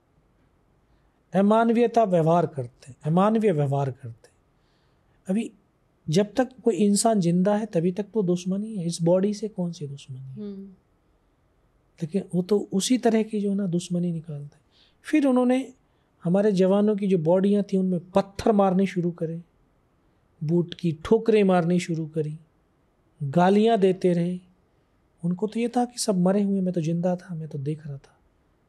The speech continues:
Speaker 1: सह रहा था सब कुछ। बहुत देर इनको यातनाएं देते हुए हो गया, चले गए।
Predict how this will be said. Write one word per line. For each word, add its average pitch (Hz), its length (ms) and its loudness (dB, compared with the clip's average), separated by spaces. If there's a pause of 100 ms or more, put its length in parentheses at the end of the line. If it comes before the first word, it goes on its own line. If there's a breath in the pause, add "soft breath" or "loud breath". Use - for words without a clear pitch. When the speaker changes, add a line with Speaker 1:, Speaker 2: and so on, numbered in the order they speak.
(100)
Speaker 1:
सह - 460 -2
रहा 170 160 2
था 156 140 -4
सब 139 180 -12 (140)
कुछ। - 280 -20 (2250)
बहुत 160 280 -2
देर 156 240 -2
इनको 156 300 -4
यातनाएं 147 720 -4
देते 135 280 -6
हुए 143 220 -6
हो 131 200 -8
गया, 135 220 -10
चले 131 340 -12
गए। 127 220 -14